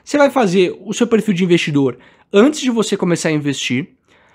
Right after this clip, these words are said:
e também depois que você começar a investir, depois que você começar a entender um pouco mais, porque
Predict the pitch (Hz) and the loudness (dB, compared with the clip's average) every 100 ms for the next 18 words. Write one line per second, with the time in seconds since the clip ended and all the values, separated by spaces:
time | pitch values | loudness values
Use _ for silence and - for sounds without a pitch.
0 | _ - 226 247 190 196 202 185 190 196 | _ -2 2 2 2 2 0 2 0 0
1 | 196 - 185 185 180 185 175 170 160 151 | -4 -2 -2 -2 -2 -4 -4 -4 -2 -4
2 | 151 170 185 - - 180 175 185 185 185 | -2 -4 -4 -4 -2 -2 0 0 0 0
3 | 160 180 196 - 170 147 156 - 170 - | 0 -2 -4 -4 0 0 0 -6 -10 -4
4 | 156 | -4